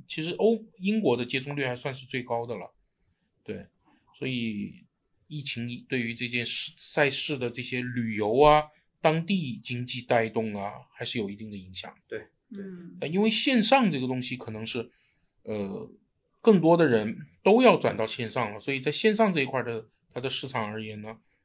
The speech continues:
Speaker 1: 肯定还是会更加的这个，就是比以前可能这流量更大呀，或者是说比以前他关注的人更多了，所以他这一块呢，
Speaker 3: 嗯。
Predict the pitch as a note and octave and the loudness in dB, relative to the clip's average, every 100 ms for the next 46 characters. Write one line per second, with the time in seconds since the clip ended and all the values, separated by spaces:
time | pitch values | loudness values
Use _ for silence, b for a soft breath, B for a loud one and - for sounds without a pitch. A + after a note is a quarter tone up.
0 | _ - G#2+ A2+ A2 A2 A#2 A2 A2 A2+ | _ -18 -10 -8 -6 -6 -4 -4 -2 -4
1 | G#2+ - A#2 A2+ A2+ A#2 A2+ G#2+ - - | -4 -6 -4 -2 0 0 -4 -6 -12 -12
2 | F#2+ - b b b - A2 A2 C#3+ C#3 | -14 -16 b b b -14 -10 -10 -8 -6
3 | G#2+ - G#2 A#2 - G#2 G#2+ A#2 G#2 G#2+ | -6 -6 -8 -8 -10 -12 -10 -10 -8 -6
4 | A#2 A#2+ A#2 B2+ B2 A#2+ G#2+ G#2+ A2 - | -6 -6 -4 0 0 0 -4 -8 -8 -10
5 | G#2+ G2+ A#2 A#2 A#2 A#2 G#2 - G2+ A#2+ | -12 -14 -14 -16 -12 -12 -10 -10 -12 -14
6 | b b b _ - A2+ A#2 A2+ A2+ G#2+ | b b b _ -10 -6 -6 -6 -8 -8
7 | A2+ B2 A2+ A#2 A2+ G2+ A#2 G#2+ A#2 G2+ | -8 -8 -4 -2 -2 -4 -10 -8 -6 -6
8 | D3 - A2+ G#2 - | -6 -4 -6 -6 -14